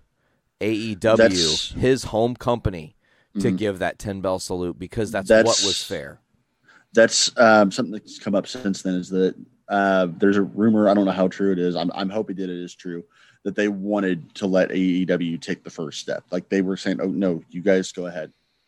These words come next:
Speaker 2: You guys
Speaker 1: Yeah, 'cause
Speaker 2: by all
Speaker 1: what if
Speaker 2: means
Speaker 1: they
Speaker 2: take the
Speaker 1: put,
Speaker 2: first step."
Speaker 1: notice how A E W put out their tribute video, and then
Speaker 2: Mm-hmm.
Speaker 1: only thirty-six minutes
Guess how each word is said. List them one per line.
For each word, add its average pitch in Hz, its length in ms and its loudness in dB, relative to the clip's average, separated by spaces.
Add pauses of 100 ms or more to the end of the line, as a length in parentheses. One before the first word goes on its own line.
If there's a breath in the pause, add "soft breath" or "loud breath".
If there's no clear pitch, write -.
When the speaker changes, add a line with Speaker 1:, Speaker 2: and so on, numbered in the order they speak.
(120)
Speaker 2:
You 185 120 -12
guys 160 80 -2
Speaker 1:
Yeah, 165 120 2
'cause 151 180 -4
Speaker 2:
by 95 80 -4
all 160 60 2
Speaker 1:
what 180 100 4
if - 80 0
Speaker 2:
means 90 80 -6
Speaker 1:
they 156 120 2
Speaker 2:
take 180 80 2
the - 60 -14
Speaker 1:
put, - 60 -2
Speaker 2:
first 143 160 -2
step." 62 220 -10
Speaker 1:
notice 147 380 0
how 123 320 0
A 123 100 0
E 147 200 -2
W 135 360 0
put 131 220 0
out 123 220 -4
their 113 240 0
tribute 123 500 -4
video, 139 600 0 (340 soft breath)
and 117 140 0
then 120 100 -2
Speaker 2:
Mm-hmm. 87 80 -2
Speaker 1:
only 131 300 2
thirty-six 147 800 0
minutes 131 300 -2